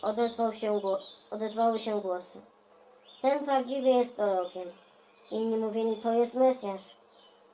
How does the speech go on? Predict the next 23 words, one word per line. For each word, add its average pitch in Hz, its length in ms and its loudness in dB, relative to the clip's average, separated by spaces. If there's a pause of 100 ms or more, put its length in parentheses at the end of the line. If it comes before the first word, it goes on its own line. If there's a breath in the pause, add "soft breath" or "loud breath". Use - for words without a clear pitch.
(160)
Ale 233 200 4
mówili 247 400 2
drudzy: 202 520 -6 (220)
„Czyż 208 240 -10
Mesjasz 247 400 0
przyjdzie 247 440 -2
z 233 80 -6
Galilei? 220 600 0 (1040)
Czyż 233 180 -4
Pismo 269 340 0
nie 247 120 6
mówi, 254 300 2
że 233 120 0
Mesjasz 254 360 2
będzie 233 340 2
pochodził 233 480 0
z 226 40 -14
potomstwa 233 520 0
Dawidowego 220 680 -2
i 202 120 -2
z 202 80 -14
miasteczka 214 500 -4
Betlejem?” 208 600 -4